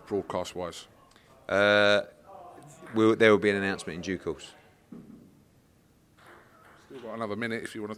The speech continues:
Speaker 1: talk
Speaker 2: No,
Speaker 1: about
Speaker 2: that's
Speaker 1: anything.
Speaker 2: it. That's it.
Speaker 1: No problem. Edward Hearn, thank you very much for forty minutes of your time
Speaker 2: That's it.
Speaker 1: today.
Speaker 2: And I was supposed to have a meeting.
Speaker 1: That's what you originally said to me,
Speaker 2: Oh,
Speaker 1: so
Speaker 2: I did have a meeting,
Speaker 1: you're
Speaker 2: but I
Speaker 1: ve-
Speaker 2: thought I'd do this first.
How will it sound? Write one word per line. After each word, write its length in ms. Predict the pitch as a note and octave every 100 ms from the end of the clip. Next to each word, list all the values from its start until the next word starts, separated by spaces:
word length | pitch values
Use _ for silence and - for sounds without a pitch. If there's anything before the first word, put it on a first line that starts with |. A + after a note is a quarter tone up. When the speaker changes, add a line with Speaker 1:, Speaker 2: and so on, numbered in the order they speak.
| _ -
Speaker 1:
talk 140 | C3
Speaker 2:
No, 60 | A2
Speaker 1:
about 180 | B2
Speaker 2:
that's 120 | B2 -
Speaker 1:
anything. 140 | -
Speaker 2:
it. 40 |
That's 160 | - A2
it. 160 | B2 - - - - - - - - - - - _ _ - - - -
Speaker 1:
No 80 | A#2
problem. 260 | - G#2 G#2 - - - - D#3+
Edward 260 | E3+ F3+
Hearn, 320 | D#3 G#3 A3 G#3+ -
thank 260 | D#3+ D3+
you 80 | D#3
very 260 | C#3 F#3 E3+
much 260 | D#3 -
for 320 | - C3+ C3 B2 - - - -
forty 400 | G3+ G3 - C3+
minutes 340 | A#2+ A#2 -
of 100 | G#2
your 160 | A2+ G#2+
time 240 | B2 A#2
Speaker 2:
That's 100 | A2
it. 60 | A2+
Speaker 1:
today. 260 | A#2 C#3 C3 -
Speaker 2:
And 100 | A#2
I 80 | B2+
was 100 | B2+
supposed 240 | D3 C#3
to 60 | B2+
have 80 | A2+
a 40 |
meeting. 360 | B2 C3+ - D#2 _ _ _ _ _ _ - -
Speaker 1:
That's 180 | D3+ -
what 80 | C3+
you 120 | C3
originally 320 | C3+ A#2 A2
said 180 | C#3+ B2+
to 120 | G2
me, 100 | F#2+
Speaker 2:
Oh, 40 |
Speaker 1:
so 260 | F2 G#2 G2+
Speaker 2:
I 20 |
did 140 | G2 E3+
have 100 | G2+
a 40 |
meeting, 220 | E2+ D#2+
Speaker 1:
you're 120 | B2+ C#3
Speaker 2:
but 100 | F3+
I 60 |
Speaker 1:
ve- 60 | F3+
Speaker 2:
thought 200 | A#2 F#2
I'd 60 |
do 100 | A2
this 160 | G#2 G#2
first. 220 | C3 B2